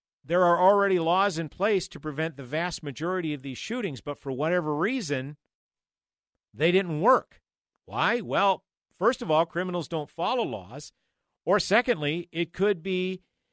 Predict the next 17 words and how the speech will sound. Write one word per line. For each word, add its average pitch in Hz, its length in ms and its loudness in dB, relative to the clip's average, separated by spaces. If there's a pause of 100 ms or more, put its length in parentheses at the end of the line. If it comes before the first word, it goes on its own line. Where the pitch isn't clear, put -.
(140)
the 156 480 0 (400)
just - 240 -8 (220)
sheer 202 380 2
incompetence 175 840 -2 (720)
of 170 140 0
government, 214 540 2 (100)
like 151 220 -4
we 160 80 0
saw 185 260 4
in 185 60 0
the 175 80 0
Uvalde, 185 420 2
Texas 214 380 -4
shooting, 127 320 -4
where 139 160 -2
law 165 180 2
enforcement 180 640 -6